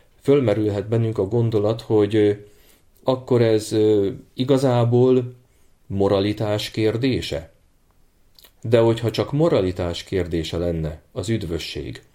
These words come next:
akkor ki kell mondanunk, hogy akkor fölösleges volt a megtestesülés is.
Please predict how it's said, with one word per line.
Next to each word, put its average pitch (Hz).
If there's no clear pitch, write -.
akkor 117
ki -
kell 92
mondanunk, 127
hogy 135
akkor 131
fölösleges 92
volt 104
a 107
megtestesülés 80
is. -